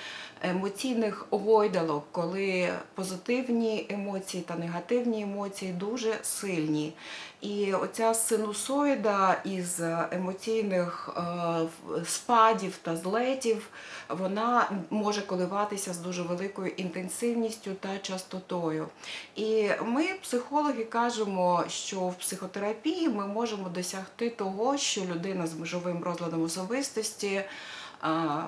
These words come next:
вона буде жити не в постійних емоційних гойдалках, а, е, в невеликих, з низькою інтенсивністю коливаннях настрою. І якщо ми бачимо спочатку до терапії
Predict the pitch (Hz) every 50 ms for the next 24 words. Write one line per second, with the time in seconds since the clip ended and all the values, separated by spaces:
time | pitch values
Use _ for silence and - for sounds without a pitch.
0 | 151 - - - - 185 180 180 190 220 247 262 247 - - 185 180 185 220 226
1 | - 208 196 185 180 196 226 233 226 - 214 208 196 196 190 175 151 170 196 196
2 | 190 190 190 190 185 - - 202 208 - - 320 330 339 294 - 240 226 214 220
3 | - 240 226 226 214 196 185 196 208 196 190 180 170 170 165 - 165 - 220 -
4 | - - - 214 214 220 220 220 214 214 - - - - - - - - 196 196
5 | 190 185 190 196 220 240 226 226 226 262 311 302 - 240 226 226 - - - -
6 | 185 180 175 190 214 208 208 - - 254 240 220 220 220 220 214 - 277 277 262
7 | 247 233 226 - - 226 214 214 - 202 196 196 190 208 226 233 233 226 214 208
8 | 208 208 202 214 233 220 202 185 - - 165 156 151 151 147 151 - 196 190 180
9 | 180 - - - 220 214 185 - - 196 196 185 180 196 196 185 185 185 - 180
10 | 170 165 160 - - - 185 185 - 190 180 175 - - 160 160 165 165 160 165
11 | 165 165 165 165 165 - 185 175 165 151 151